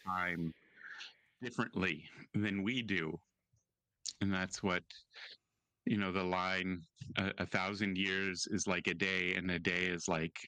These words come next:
a, a thousand years." And, and I use that, that picture of, you know, a timeline where, you know,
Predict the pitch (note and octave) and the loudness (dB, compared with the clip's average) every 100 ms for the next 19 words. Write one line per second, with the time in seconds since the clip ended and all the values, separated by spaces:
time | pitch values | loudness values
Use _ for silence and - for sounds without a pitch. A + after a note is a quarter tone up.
0 | - F2+ F2 - F2+ - E2+ F2 F2 E2+ | 0 0 0 0 -2 2 2 2 2 2
1 | F#2 D3 G#2 E2+ F2 - - - - - | 2 0 0 -2 -2 -4 -6 -10 -8 -6
2 | - - - - _ _ _ - A2 G#2 | -4 -4 -4 -8 _ _ _ 0 2 2
3 | F#2+ F#2 E2 - - F#2+ F#2+ G2 G2+ F2+ | 0 -2 -6 -8 -2 2 2 2 -2 0
4 | G2 F#2 F2 _ _ G#2 F#2 - E3 - | 0 0 -2 _ _ 2 2 2 -2 0
5 | B2 G#2 F#2+ F#2 F2 E2 - - - - | 2 2 2 2 2 -2 -8 -12 -8 0
6 | F#2 G2 F2 - G#2+ G2+ G2 F2 F2 F2 | 2 2 0 0 0 0 2 2 2 2
7 | E2+ E2+ E2+ _ - - _ - F2 E2+ | 2 2 0 _ -20 -20 _ -2 0 0